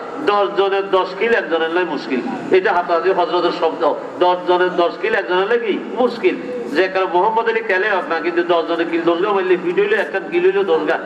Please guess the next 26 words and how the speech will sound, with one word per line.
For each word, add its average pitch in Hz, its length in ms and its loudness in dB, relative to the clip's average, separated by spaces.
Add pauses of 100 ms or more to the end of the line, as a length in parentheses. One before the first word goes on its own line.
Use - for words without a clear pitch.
(140)
কিন্তু 190 180 4
ভাই 190 180 4
মিয়ার 196 200 2
ভিডিও 190 200 4
তো 208 60 2
বাক 160 200 2
হয়ে 151 120 0
যাবে, 139 180 0
ঠিক 214 120 0
না 220 40 0 (100)
বেঠিক 185 220 2
বলেন 160 240 0
না? 120 60 0 (420)
এই 202 300 4
জন্য 240 260 0 (200)
দশের 240 300 0
লাঠি 208 280 -4
একের 190 240 0
বোঝা, 180 220 2 (420)
সমাজের 175 500 2
বে-, 170 200 2 (160)
সব 190 180 2 (100)
মানুষ 196 280 2
হবা 180 180 2 (320)
আঙ্গুলও 175 360 0
পাঁচটা 175 240 -2